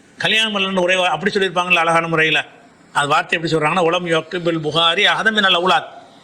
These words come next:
புகாரி எந்த ஒரு பிள்ளை விட்டு செல்லல, தனக்கு வாரிசாக விட்டு செல்லவில்லை. அப்படின்னா புள்ள பெறலன்னு அர்த்தம். புள்ள பெறலன்னா கல்யாணம் பண்ணலன்னு அர்த்தம். கல்யாணம் பண்ணி புள்ள பெறாம இருக்கலாம்ல. அதனால வந்து அந்த ரெண்டு விஷயத்துல வந்து டவுட் இருக்குது.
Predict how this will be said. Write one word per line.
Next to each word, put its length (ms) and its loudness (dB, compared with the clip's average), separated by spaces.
புகாரி 480 4
எந்த 180 2
ஒரு 100 -2
பிள்ளை 260 0
விட்டு 180 -2
செல்லல, 540 4
தனக்கு 340 4
வாரிசாக 380 4
விட்டு 200 -6
செல்லவில்லை. 680 2
அப்படின்னா 300 4
புள்ள 160 2
பெறலன்னு 380 0
அர்த்தம். 240 -4
புள்ள 140 -2
பெறலன்னா 520 2
கல்யாணம் 280 2
பண்ணலன்னு 240 2
அர்த்தம். 380 4
கல்யாணம் 260 2
பண்ணி 240 -2
புள்ள 180 -2
பெறாம 260 0
இருக்கலாம்ல. 560 -2
அதனால 420 0
வந்து 340 -2
அந்த 220 -2
ரெண்டு 240 -2
விஷயத்துல 580 -4
வந்து 240 -2
டவுட் 120 -2
இருக்குது. 340 0